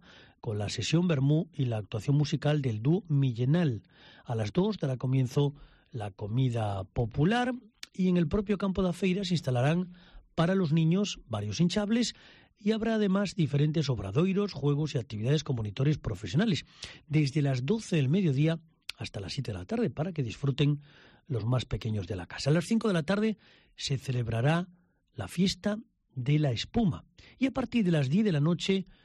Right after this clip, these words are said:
comenzará la fiesta D J a cargo de varios D Js conocidos de la ciudad. Pues hablando de música, te cuento que hoy el alcalde de Onese, Gonzalo Jácome, en sus redes sociales, eh, ha anunciado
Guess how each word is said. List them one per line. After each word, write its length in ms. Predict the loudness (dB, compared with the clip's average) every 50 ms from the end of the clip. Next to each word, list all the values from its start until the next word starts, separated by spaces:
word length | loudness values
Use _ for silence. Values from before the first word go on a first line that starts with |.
| _ _ _ _
comenzará 800 | -4 -2 0 2 0 0 0 0 0 2 2 2 0 -2 -8 -14 -20 -20 -20 -20 _ _ _ _ _ _ _ _
la 440 | 0 2 2 2 2 0 0 -2 -4
fiesta 440 | -6 -2 0 2 2 2 0 0 0
D 100 | 0 2
J 420 | 2 2 2 2 2 0 -4 -10 -18 _ _ _
a 100 | -14 -8
cargo 500 | -4 -2 0 0 2 2 0 0 0 -4 -6
de 100 | -8 -4
varios 400 | -2 0 0 2 2 2 2 0
D 120 | -2 -4
Js 380 | -2 -2 0 0 0 0 -2 -6 -10 -18 -20 _ _ _
conocidos 800 | 0 0 0 0 -2 -4 -6 -4 -2 -2 -4 -4 -6 -8 -8 _
de 220 | -4 -2 0 0
la 120 | 0 -2 -4
ciudad. 280 | -4 -6 -8 -8 -10 -2
Pues 160 | 0 0 2
hablando 360 | 2 2 0 0 0 0 0 2
de 80 | 2
música, 500 | 4 4 2 2 0 -2 -2 0 -2 -2
te 120 | -2 -2 0
cuento 300 | 0 2 2 0 0 0
que 280 | 0 2 2 0 0 -4 -10 -20 -20 -20 _ _ _ 0
hoy 240 | 0 2 2 2
el 100 | 2 2
alcalde 440 | 0 0 0 0 0 0 2 2 2
de 60 | 2
Onese, 240 | 2 2 2 2 2
Gonzalo 320 | 0 0 0 0 -2 -2 -2
Jácome, 340 | -2 -2 0 0 0 0
en 40 | 0
sus 180 | -2 -4 -4 0
redes 240 | 2 2 2 2 2
sociales, 500 | 0 -2 0 0 0 2 0 0 -2 -6 -12 _ _ -18 -16 -14 -14 -16 -18 -20 -20 _ _ _ _
eh, 160 | -6 -4 -4 -4 -8 -4 -2
ha 140 | 0 2
anunciado 760 | 2 4 4 4 2 2 2 2 2 2 2 2 0 -2 -4